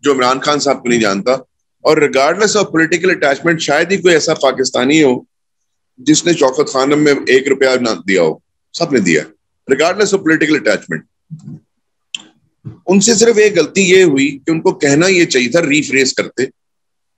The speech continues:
कि हम environment create करेंगे जिससे दस करोड़ नौकरियां या एक करोड़ या पांच लाख create हो जाए।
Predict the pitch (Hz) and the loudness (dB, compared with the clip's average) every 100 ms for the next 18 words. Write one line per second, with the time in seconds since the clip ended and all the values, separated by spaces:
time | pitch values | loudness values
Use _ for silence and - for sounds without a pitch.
0 | - 208 220 214 175 143 151 180 208 226 | -4 -2 2 0 0 0 0 0 0 0
1 | 233 - 202 190 180 175 - 160 160 160 | 0 -2 0 2 2 0 -2 -2 0 0
2 | 165 151 139 156 143 - _ 147 143 - | 0 -2 -2 0 -2 -6 _ -2 -2 0
3 | 139 135 127 120 123 123 123 117 - 117 | 0 2 0 -2 0 0 2 0 2 2
4 | 117 113 113 104 101 98 98 95 90 80 | 4 2 0 -2 0 -2 -2 -2 -2 -4
5 | 101 | -10